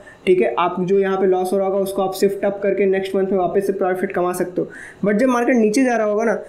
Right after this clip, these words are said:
तब सिर्फ इसका profit मिलेगा, इसमें आपको बहुत ज़्यादा loss होगा, ठीक है?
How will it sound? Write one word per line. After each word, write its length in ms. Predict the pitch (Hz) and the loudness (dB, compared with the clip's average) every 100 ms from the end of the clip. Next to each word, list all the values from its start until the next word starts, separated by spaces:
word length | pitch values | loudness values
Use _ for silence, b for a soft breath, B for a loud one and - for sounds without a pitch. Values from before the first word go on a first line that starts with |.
| B B | B B
तब 200 | 233 247 | -2 0
सिर्फ 420 | - - 285 - 202 | -2 0 0 0 -2
इसका 240 | - 226 | 0 -2
profit 320 | 220 185 185 | 0 0 2
मिलेगा, 400 | 175 170 196 - 196 | 2 2 0 0 -2
इसमें 260 | - 220 | 0 0
आपको 240 | 214 208 214 | 0 -2 -2
बहुत 400 | 165 160 202 190 | -2 -2 -2 0
ज़्यादा 220 | 175 170 | 2 2
loss 240 | 156 147 | 2 0
होगा, 240 | 147 139 165 - - | -4 -8 -12 -10 -4
ठीक 140 | 196 | -2
है? 140 | 254 | -2